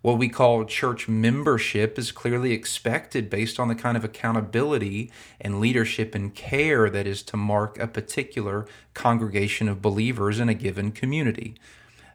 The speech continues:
The liturgy, the order of our worship, uh, such as communion and teaching the Bible and singing, are all commanded in Scripture. With authoritative letters written to particular local churches,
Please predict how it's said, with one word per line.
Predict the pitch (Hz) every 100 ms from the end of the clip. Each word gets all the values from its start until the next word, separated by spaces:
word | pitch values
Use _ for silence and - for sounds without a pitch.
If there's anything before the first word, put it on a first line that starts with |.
| -
The | 117
liturgy, | 120 127 147 143 107 95
the | 98
order | - 113 123
of | 110
our | 113 110
worship, | 104 117 - - 98 - - -
uh, | 107
such | 107 123 117
as | 110 - - - -
communion | 127 120 120 139 131 95
and | 95 98
teaching | - 147 - 139
the | 123
Bible | 110 110 123 120 104
and | 101
singing, | - - 147 156 110
are | 113 113
all | 113 113
commanded | - 117 113 131 147 101
in | 98
Scripture. | 95 - 147 - - - 123 - - - - -
With | 107
authoritative | 113 - 143 143 143 143 131 117
letters | 127 135 123 113
written | 120 120
to | -
particular | 120 117 - - 147 - 147 143
local | 131 131 131 113
churches, | 113 - 160 165 - 98 117 - -